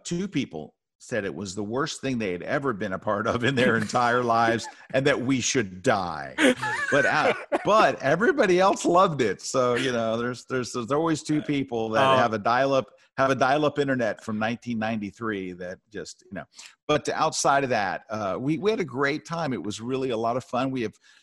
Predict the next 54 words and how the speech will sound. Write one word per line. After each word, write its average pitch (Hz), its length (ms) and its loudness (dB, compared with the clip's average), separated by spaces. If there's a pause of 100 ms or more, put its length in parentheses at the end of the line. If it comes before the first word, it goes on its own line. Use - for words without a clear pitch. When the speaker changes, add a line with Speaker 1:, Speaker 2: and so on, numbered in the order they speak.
Speaker 1:
you 156 80 -6
know, 147 100 0
great 147 360 -2
instructors, 104 720 -6
and, 113 180 -4
and, 110 180 -10
you 160 100 -8
know, 120 340 -2
we 151 200 -2
all 147 200 2
know 117 640 -2
the, 107 240 -6 (100)
the 113 80 -12
value 110 380 -2
of 101 80 -6
a 101 40 -18
great 85 300 -10
teacher. - 380 -20 (500)
Speaker 2:
Yes. 104 200 -10
Speaker 1:
And 110 100 -4
so 113 240 -2
when 110 160 -4
you 113 80 -4
put 131 240 -6
great 135 380 -4
teachers 147 360 -8
together 113 420 -2
and 95 200 -6
willing 143 340 -4
students 123 440 -10
that 104 100 -6
are 107 80 -2
willing 117 300 -4
to 123 80 -6
learn, 117 280 -4
and 123 200 -6 (260)
it's - 160 -10
weird, 277 300 -2
Dave, 131 240 0
'cause 151 240 -8
I'm, 151 180 -6
I'm 165 80 -6
looking 214 240 -6
at - 100 -8
some 170 200 -6
of 151 80 -4
the 147 40 -8
comments, 147 640 -4
and 135 80 -2
it 101 100 -6
was 120 200 -4
like, 123 340 -2 (640)
you 139 140 -2
know, 151 500 -4